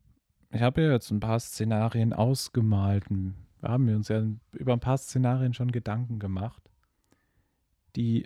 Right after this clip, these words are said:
ähm, möglich wären, die daraus, die daraus hervorkommen könnten.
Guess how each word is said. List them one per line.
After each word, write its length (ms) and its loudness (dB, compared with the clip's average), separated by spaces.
ähm, 320 -2
möglich 520 2
wären, 300 0
die 100 0
daraus, 420 -4
die 280 -2
daraus 440 -2
hervorkommen 840 0
könnten. 580 -2